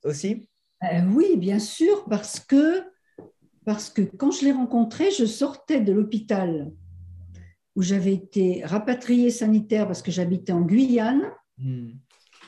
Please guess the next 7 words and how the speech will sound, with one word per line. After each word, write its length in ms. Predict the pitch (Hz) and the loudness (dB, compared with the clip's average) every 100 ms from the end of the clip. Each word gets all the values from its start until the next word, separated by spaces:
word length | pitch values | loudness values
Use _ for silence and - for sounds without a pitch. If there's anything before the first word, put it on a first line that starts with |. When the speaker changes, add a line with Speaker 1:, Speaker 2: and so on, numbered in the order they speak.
| _ _ _ _ - | _ _ _ _ -6
Speaker 2:
Et 120 | 202 | -4
donc, 560 | 185 214 214 214 214 185 | 0 2 2 2 0 0
euh, 380 | 180 170 170 | 2 2 2
rapatriée 580 | 170 214 214 233 233 226 | 2 0 -2 -2 0 0
sanitaire 580 | 220 - 202 196 202 175 | 0 0 0 2 0 0
en 80 | 175 | -2
France 840 | - - 240 320 415 - - _ | -4 -4 2 2 0 -8 -16 _